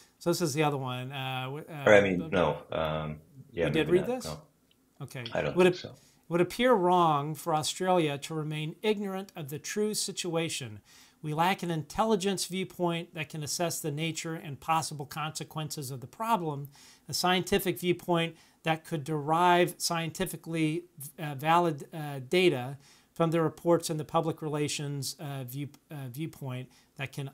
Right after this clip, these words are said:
Speaker 1: honestly satisfy public interest. To overcome these deficiencies in the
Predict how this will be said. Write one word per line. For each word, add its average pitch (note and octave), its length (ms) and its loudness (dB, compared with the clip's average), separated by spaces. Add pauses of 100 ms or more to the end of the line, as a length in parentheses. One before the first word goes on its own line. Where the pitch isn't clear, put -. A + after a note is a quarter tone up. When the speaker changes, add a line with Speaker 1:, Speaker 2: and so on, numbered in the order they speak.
Speaker 1:
honestly D#3 560 -4
satisfy C#3+ 560 -4
public C3 360 -10
interest. C#3 320 -6
To E3 60 -4
overcome E3+ 380 0
these D#3+ 180 2
deficiencies F3+ 800 4 (260)
in D#3+ 100 -4
the D#3+ 200 0